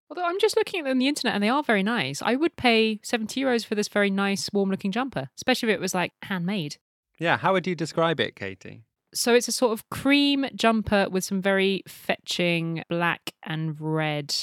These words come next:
Speaker 1: design work. Fishing motifs, it looks like.
Speaker 2: Exactly, that's what it is. Most of the shapes refer to seafaring, and in fact on Birch's sweater there's a crab on the front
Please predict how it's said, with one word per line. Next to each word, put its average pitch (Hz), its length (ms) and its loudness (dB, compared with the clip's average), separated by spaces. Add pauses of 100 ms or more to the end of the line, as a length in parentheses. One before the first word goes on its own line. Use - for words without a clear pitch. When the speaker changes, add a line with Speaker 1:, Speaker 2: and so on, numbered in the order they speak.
(260)
Speaker 1:
design 147 480 -4
work. 143 400 -12 (300)
Fishing 254 420 2
motifs, 160 400 -2
it - 80 -6
looks 143 160 -8
like. 185 240 -2 (220)
Speaker 2:
Exactly, 214 680 0
that's 110 200 -2
what 120 80 -2
it 95 80 -2
is. 92 160 -4 (240)
Most 156 200 4
of - 40 -20
the 160 80 0
shapes 143 280 0
refer 120 320 0
to 107 340 -2
seafaring, 90 880 -2
and 120 200 0
in 117 100 4
fact 170 220 2
on 143 120 2
Birch's 165 400 2
sweater 127 480 0
there's 113 260 -2
a 117 60 -6
crab 92 440 -4
on 104 120 -8
the 113 80 -8
front 139 360 -4